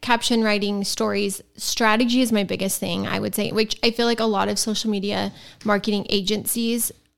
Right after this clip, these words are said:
lack a strategist or, like, having somebody. So I feel like that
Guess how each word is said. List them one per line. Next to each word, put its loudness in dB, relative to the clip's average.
lack 2
a 0
strategist 2
or, 2
like, 0
having 0
somebody. 2
So 0
I 0
feel -2
like -6
that 0